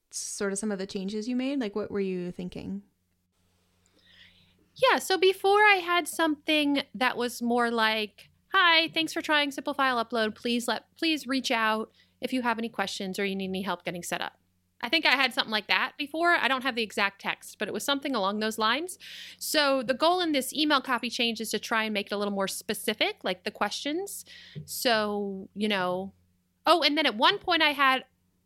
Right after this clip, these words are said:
Speaker 2: "Are you using," I had one question. So I started with, I think the very first was just,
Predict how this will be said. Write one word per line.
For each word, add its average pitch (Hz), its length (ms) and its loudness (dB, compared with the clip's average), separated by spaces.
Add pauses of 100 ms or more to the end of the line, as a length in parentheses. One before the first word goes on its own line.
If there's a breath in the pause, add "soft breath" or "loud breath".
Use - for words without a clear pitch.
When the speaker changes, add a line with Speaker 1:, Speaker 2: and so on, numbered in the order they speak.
(260)
Speaker 2:
"Are 233 140 4
you 240 140 -2
using," 240 600 0
I 220 60 0
had 226 200 -2
one 277 260 2
question. 185 520 -2
So - 120 2
I 285 60 6
started 339 420 2
with, 320 180 -2 (120)
I 247 120 2
think 320 180 -6
the 285 40 -4
very 247 240 0
first 226 380 -4
was 214 140 -8
just, 190 360 -4